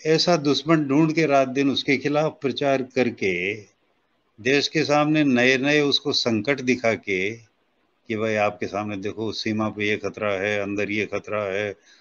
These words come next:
उधर वो नक्सलवाद है, उधर वो ये है और ये जो द-, अंदर एक कोई दुश्मन भी है वगैरह।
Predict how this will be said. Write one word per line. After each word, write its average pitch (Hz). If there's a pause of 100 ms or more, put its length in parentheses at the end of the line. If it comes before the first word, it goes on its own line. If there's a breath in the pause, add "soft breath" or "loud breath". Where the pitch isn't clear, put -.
(120 soft breath)
उधर 110
वो 110
नक्सलवाद 107
है, 101
उधर 104
वो 107
ये 107
है 107 (680 loud breath)
और 120
ये 113
जो 117
द-, 110
अंदर 110
एक 110
कोई 110
दुश्मन 110
भी 104
है 113
वगैरह। 117